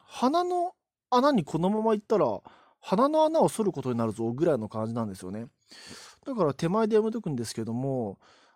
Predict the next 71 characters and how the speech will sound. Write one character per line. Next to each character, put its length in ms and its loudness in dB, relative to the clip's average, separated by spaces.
あ 120 4
ま 100 4
り 120 6
に 60 2
手 120 -4
前 200 0
す 160 -4
ぎ 100 -2
る 80 -2
と、 360 -4
ま 240 -2
る 60 -2
で 60 0
鼻 440 2
毛 140 0
が 120 2
出 140 0
て 160 2
い 60 2
る 40 -2
よ 140 2
う 40 0
に 120 -4
も 100 -2
見 140 0
え 40 -2
ち 100 -6
ゃ 40 -4
う 60 -6
ん 20 -10
で 80 -12
す 100 -14
よ 80 -10
ね。 200 -10
だ 100 -4
か 80 0
ら、 140 -4
要 160 2
は 80 0
鼻 340 2
毛 140 2
な 140 2
の 120 0
か、 120 -6
ひ 260 -4
げ 120 6
な 140 2
の 140 -4
か 100 -12
の 100 -12
境 360 -2
目 100 -2
が 100 -6
わ 200 -6
か 140 -4
ら 80 -2
な 100 -4
い 20 -8
ん 40 -8
で 80 -12
す 80 -14
ね。 160 -12
同 240 4
じ 100 -6
こ 120 -8
と 120 -4
が 120 -4
ほ 200 -6
っ 80 -4
ぺ 140 2
た 300 -4